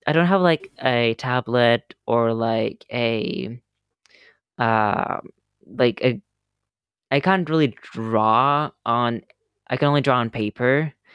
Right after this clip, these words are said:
and, like, drawing on, on my phone is hard because I have,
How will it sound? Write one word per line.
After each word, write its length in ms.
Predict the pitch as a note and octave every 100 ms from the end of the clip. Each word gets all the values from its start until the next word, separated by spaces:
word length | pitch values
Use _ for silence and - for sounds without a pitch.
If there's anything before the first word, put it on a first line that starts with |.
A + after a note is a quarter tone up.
| - -
and, 80 |
like, 120 | B2+ A2+
drawing 260 | C3 C#3
on, 200 | C3 B2 -
on 140 | A#2+
my 120 | A#2+ A#2
phone 420 | A2 A2 B2 A#2
is 220 | B2 -
hard 520 | - - G2+ D2 A#1 -
because 520 | - - - - - - - - - - -
I 60 |
have, 160 | B2+